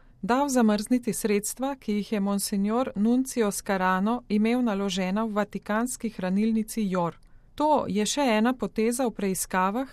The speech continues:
ki potekajo v zvezi z nedavnimi obtožbami, ki omenjenega prelata bremenijo nezakonitega poslovanja.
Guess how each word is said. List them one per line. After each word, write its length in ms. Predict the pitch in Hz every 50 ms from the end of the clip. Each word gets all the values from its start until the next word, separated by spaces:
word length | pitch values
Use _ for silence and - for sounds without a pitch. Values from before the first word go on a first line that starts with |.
| - -
ki 140 | - 233 226
potekajo 760 | - - 208 - - 285 269 262 - 220 208 202 214 240 - -
v 120 | - 208
zvezi 420 | 196 - 220 233 240 247 233 240 226
z 80 | 202 208 220
nedavnimi 520 | 220 185 202 190 190 196 202 220 226 220
obtožbami, 840 | 202 185 175 - - 208 190 190 180 180 180 233 254 254 269 277 262 - - - - - - -
ki 220 | - 269 254 226
omenjenega 720 | - 220 233 233 247 247 247 262 294 302 277 254 208 208 208
prelata 600 | 208 - 214 202 196 202 208 220 247 240 262 240
bremenijo 640 | 208 208 214 208 202 202 196 202 220 247 254 247
nezakonitega 880 | 214 208 220 233 240 - 240 - - 208 202 208 208 - 233 208 208 214
poslovanja. 800 | 208 - 214 - - 220 202 185 180 175 165 170 170 165 165